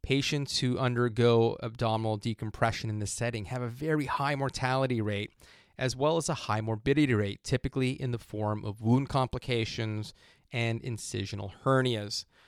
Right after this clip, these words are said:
Don't forget about pocus, a really important part of our diagnostic workup. But again, this is a syndrome with associated symptoms and signs which are typically referable to the cardio,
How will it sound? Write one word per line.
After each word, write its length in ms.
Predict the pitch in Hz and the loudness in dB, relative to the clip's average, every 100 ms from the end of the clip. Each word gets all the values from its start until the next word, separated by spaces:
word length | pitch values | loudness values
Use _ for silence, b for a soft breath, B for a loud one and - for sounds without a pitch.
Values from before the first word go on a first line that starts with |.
| b b | b b
Don't 180 | 143 139 | 0 2
forget 260 | 170 170 | 6 6
about 260 | 160 170 165 | 8 8 8
pocus, 540 | 185 185 156 170 - | 6 6 4 0 0
a 80 | - | -2
really 260 | 131 143 143 | 0 2 0
important 480 | 135 - 117 135 - | -2 -4 -4 -6 -4
part 340 | 127 127 131 | 0 2 0
of 100 | 113 | -2
our 120 | 113 | -2
diagnostic 800 | 107 110 107 107 110 110 - 107 - | 2 4 4 2 0 -2 -4 -6 2
workup. 440 | 127 135 107 101 - B B | 2 4 0 -2 -6 B B
But 140 | - 113 | -4 -2
again, 340 | 110 113 104 | 0 -2 -2
this 180 | 104 - | -4 -6
is 140 | 113 | -4
a 60 | 113 | -4
syndrome 800 | - - 160 151 147 143 139 143 b b | -4 0 0 4 4 4 0 -6 b b
with 140 | 131 110 | -10 -4
associated 680 | - - 127 123 131 127 131 | -2 4 4 4 -2 -2 -2
symptoms 540 | - 117 - 117 110 | -4 -6 -4 -6 -4
and 120 | 113 | -6
signs 520 | 110 - 110 104 104 - | -2 0 0 0 -2 -6
which 160 | 98 | -6
are 60 | 101 | -8
typically 560 | - - 160 165 170 | -2 -2 0 -2 -2
referable 800 | 160 - - 196 196 123 110 113 b b b | -2 -2 2 4 6 4 4 0 b b b
to 120 | - | -10
the 80 | 110 | -8
cardio, 680 | - - 143 143 147 147 | -4 4 4 6 2 2